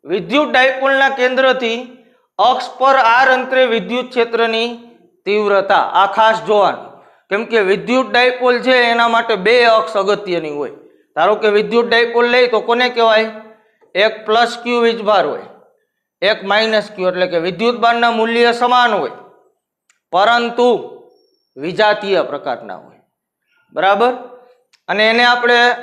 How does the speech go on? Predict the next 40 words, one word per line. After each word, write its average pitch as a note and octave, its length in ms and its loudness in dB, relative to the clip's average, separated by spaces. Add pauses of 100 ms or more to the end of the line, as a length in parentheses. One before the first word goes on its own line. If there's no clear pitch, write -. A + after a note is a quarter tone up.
(100)
અમુક A#3+ 340 0
અંતરે A#3+ 360 2
રાખીએ A#3+ 420 2
છીએ, G#3 180 0
નાના G3+ 360 2
અંતરે. F#3 260 0
આ F#3+ 120 4
સેન્ટર A3 420 0
લઉં A3 260 2 (760)
ઓ, F3+ 420 2 (280)
તો D#3+ 60 -2
અહીંથી G#3+ 360 0
આ G#3+ 220 4
અંતર A3 260 -2
લેવાય G#3+ 360 2
એ. G#3 220 2 (920)
એ G#3+ 140 2
જ G3+ 60 -6
રીતે A3 480 0 (140)
સેન્ટરથી G#3+ 540 -2
આનું G#3 280 0
અંતર G#3 280 -4
પણ G#3 180 -4
એ G#3 160 2
થાય, G3 200 0
તો F#3+ 180 -2
જ F3+ 60 -8
ઈ G3 80 -4
સેન્ટરનું G3+ 520 -4
બિંદુ G3+ 260 -6
કહેવાય G#3 300 -4
ને. - 100 -14 (1200)
રેડી? A3+ 260 0 (680)
તો D#3+ 80 -10
ટોટલ A#3+ 380 0
અંતર A#3+ 240 0
આપણે A#3+ 260 0
કેટલું B3 340 0
લઈએ A3 180 2
છીએ? F#3+ 200 -6